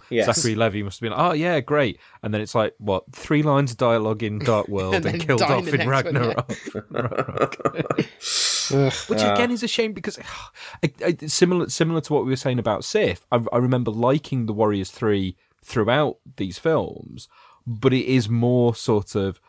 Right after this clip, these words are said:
Speaker 2: well, there's a dynamic there, and it's partly, you know, if you know them from the comics, you know, particularly, you know, you know what Volstag's like and stuff, and you can, you can see what can be done with them,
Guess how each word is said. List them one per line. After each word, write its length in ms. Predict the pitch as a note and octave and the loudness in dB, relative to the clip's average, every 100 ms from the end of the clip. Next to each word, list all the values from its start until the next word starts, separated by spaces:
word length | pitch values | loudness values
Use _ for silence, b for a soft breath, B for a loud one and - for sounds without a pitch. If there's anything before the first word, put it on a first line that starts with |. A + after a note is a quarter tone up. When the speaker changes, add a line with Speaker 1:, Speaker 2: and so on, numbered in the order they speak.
| b b - | b b 0
Speaker 2:
well, 100 | B2 | 2
there's 180 | B2 A2+ | 2 0
a 40 | |
dynamic 540 | A2+ B2 C3+ E3+ D#3 | 2 2 2 0 0
there, 300 | - F2 F2 | -4 -6 -4
and 80 | F#2 | -4
it's 80 | F#2+ | -6
partly, 380 | - A#2 G2+ G2 | 0 0 2 -2
you 80 | G#2 | -2
know, 100 | F2 | -2
if 160 | F2 | -4
you 60 | A2+ | -2
know 180 | G#2+ G#2+ | 2 2
them 140 | G#2 | 0
from 180 | G2 G#2 | -2 -4
the 80 | F2+ | -4
comics, 640 | - F#2+ F2 - - - | -2 -2 -2 -6 -10 -12
you 180 | F2 F2+ | -6 -2
know, 140 | E2+ | -2
particularly, 500 | E2+ - G2+ - F#2 | -4 -6 -6 -4 -2
you 140 | F#2 F#2+ | 0 0
know, 60 | |
you 120 | F2 | 0
know 100 | G2 F#2+ | 0 2
what 180 | E2+ | 2
Volstag's 640 | F2 F#2 F2 - F2 E2+ G2 | 2 2 2 0 0 0 -2
like 260 | E2+ D#2+ | -2 -2
and 100 | - F#2 | -6 -6
stuff, 200 | F#2+ E2+ | -4 -2
and 140 | G#2 | -2
you 100 | G#2 | -2
can, 220 | B2 G#2+ B B B | 0 -2 B B B
you 100 | A#2+ | -4
can 140 | - | -2
see 280 | B2+ - C#3 | -4 2 2
what 220 | C3 - | 2 0
can 180 | - B2 | 0 0
be 100 | G#2+ | 0
done 340 | G2 A#2 C#3 B2+ | 0 2 4 2
with 200 | A2+ - | -2 -4
them, 340 | - C2+ C2+ | -10 -10 -14